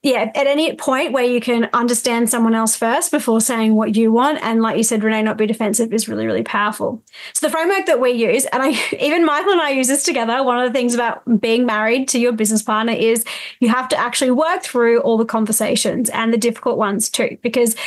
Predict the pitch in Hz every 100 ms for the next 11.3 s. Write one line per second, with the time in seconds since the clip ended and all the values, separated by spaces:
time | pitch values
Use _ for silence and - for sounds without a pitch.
0 | - - 226 339 359 359 330 277 262 -
1 | 269 320 311 311 285 277 277 262 247 233
2 | 233 226 233 220 226 226 226 - 240 233
3 | 240 254 254 233 226 214 - - - -
4 | - 247 240 240 - 240 220 226 226 262
5 | - - 175 190 - - - 226 277 311
6 | - - _ - 320 277 269 302 240 302
7 | 311 311 311 - 262 262 285 254 226 233
8 | 226 226 226 226 233 226 220 208 220 214
9 | - 220 220 - - - 277 247 220 220
10 | - 220 220 226 220 233 226 220 220 202
11 | 226 196